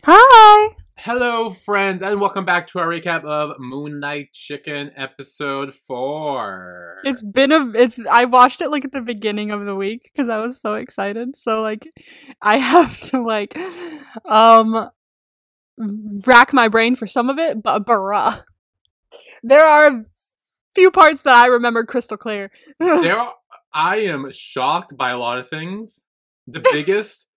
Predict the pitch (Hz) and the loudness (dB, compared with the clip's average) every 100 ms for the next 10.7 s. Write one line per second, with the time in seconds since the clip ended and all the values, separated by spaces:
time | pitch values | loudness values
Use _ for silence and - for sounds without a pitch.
0 | _ _ _ _ _ 104 196 185 165 - | _ _ _ _ _ -8 -4 -4 -6 -6
1 | 165 202 220 196 165 160 123 113 117 131 | -6 -6 -6 -4 -4 -6 -8 -12 -10 -8
2 | 190 226 - _ _ _ - 147 240 220 | -6 -6 -12 _ _ _ -8 -6 -4 -4
3 | - - 135 110 98 90 82 _ _ _ | -6 -8 -10 -10 -12 -12 -18 _ _ _
4 | _ _ _ _ _ _ 196 202 269 311 | _ _ _ _ _ _ -18 -10 -8 -8
5 | 180 165 226 233 _ _ _ _ _ _ | -8 -14 -20 _ _ _ _ _ _ _
6 | 117 143 104 90 _ _ _ _ _ _ | -10 -10 -10 -14 _ _ _ _ _ _
7 | _ 240 294 214 _ _ - 240 220 240 | _ -20 -18 -20 _ _ -20 _ -20 -16
8 | 302 285 254 262 _ _ 269 262 247 185 | -12 -10 -10 -14 _ _ -12 -8 -8 -8
9 | 175 254 320 - 262 254 _ _ _ _ | -12 -10 -10 -10 -12 -18 _ _ _ _
10 | _ _ _ 226 240 - | _ _ _ -8 -6 -6